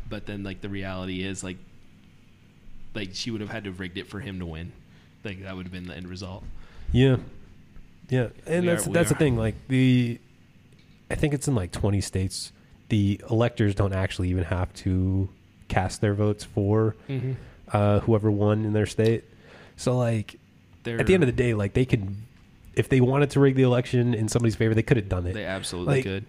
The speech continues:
Speaker 2: anyone
Speaker 1: I
Speaker 2: who thinks that, like, Trump is s-, some sort of, like, subversive character who's actually, like, gonna fight the system,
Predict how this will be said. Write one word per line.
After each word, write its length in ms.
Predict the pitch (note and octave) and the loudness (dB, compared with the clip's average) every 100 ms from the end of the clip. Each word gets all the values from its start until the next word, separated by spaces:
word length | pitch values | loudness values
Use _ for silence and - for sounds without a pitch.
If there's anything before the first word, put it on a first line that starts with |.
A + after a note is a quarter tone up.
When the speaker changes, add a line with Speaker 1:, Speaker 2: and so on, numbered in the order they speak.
| - | -2
Speaker 2:
anyone 280 | G3+ A3 F#3 | 4 6 6
Speaker 1:
I 40 | |
Speaker 2:
who 60 | F3+ | 4
thinks 260 | D3+ D3+ | 0 -2
that, 120 | C#3+ A2+ | -2 -2
like, 160 | G#2 | -4
Trump 260 | - A#2 B2 | 0 2 2
is 220 | G#2 - | 0 -2
s-, 60 | - | -2
some 220 | - A#2 | 0 2
sort 200 | B2 G#2+ | 4 2
of, 80 | G2+ | 2
like, 240 | F#2 - | -2 -4
subversive 680 | - A#2 G2 G2 - G2 F2+ | -2 0 2 0 2 0 0
character 420 | - F#2+ G#2 F#2 F2+ | 2 2 2 2 4
who's 200 | F#2+ F#2 | 2 2
actually, 400 | G2 F2+ G#2 F#2 | 0 0 2 2
like, 260 | F2+ F2 | 2 2
gonna 180 | G2+ F#2 | 0 -2
fight 260 | - F#2+ F#2+ | 0 -2 0
the 80 | G2+ | 0
system, 460 | - - A2 A2 | 0 2 2 0